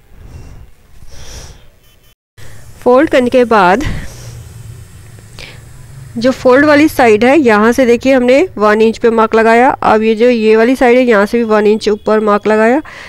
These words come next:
और इन दोनों पॉइंट को आपस में मैच करके हम इसकी कटिंग कर लेंगे, लाइन लगा के।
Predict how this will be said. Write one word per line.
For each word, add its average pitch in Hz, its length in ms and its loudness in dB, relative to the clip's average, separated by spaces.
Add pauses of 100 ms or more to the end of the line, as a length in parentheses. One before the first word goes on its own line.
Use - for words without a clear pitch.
(280)
और 247 140 0
इन 262 120 0
दोनों 220 200 2
पॉइंट 214 440 -2
को - 280 0
आपस - 540 -2
में 214 140 0
मैच 190 320 0
करके 196 400 -2
हम 233 340 -2
इसकी 196 320 -8
कटिंग 220 340 -2
कर 233 180 0
लेंगे, 233 340 2 (960)
लाइन 202 280 -2
लगा 202 300 0
के। 269 180 -4